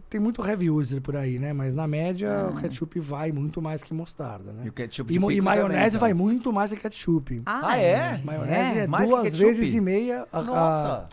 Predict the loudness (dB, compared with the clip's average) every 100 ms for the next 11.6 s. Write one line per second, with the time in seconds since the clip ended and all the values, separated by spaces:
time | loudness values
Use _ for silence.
0 | -12 -8 -6 -4 -2 0 4 6 6 4
1 | 2 0 -2 -2 0 2 2 0 -2 0
2 | 0 0 -4 -6 -6 -4 -2 -2 -4 -4
3 | -2 0 0 -2 -6 -2 0 2 0 -2
4 | -4 -4 -4 -4 -6 -8 -6 -6 -6 -6
5 | -6 -6 -4 -4 -6 -6 -6 -6 -6 -10
6 | -14 -20 -20 -20 -12 -8 -6 -4 -2 -2
7 | -2 -2 -4 -6 -8 -8 -10 -10 -12 -12
8 | -14 -18 -20 -12 -10 -4 0 2 0 -4
9 | -4 -4 -2 -4 -4 -2 0 0 -2 -2
10 | -2 -2 -4 -4 -4 -4 -4 -6 -6 -6
11 | -8 -10 -14 -14 -18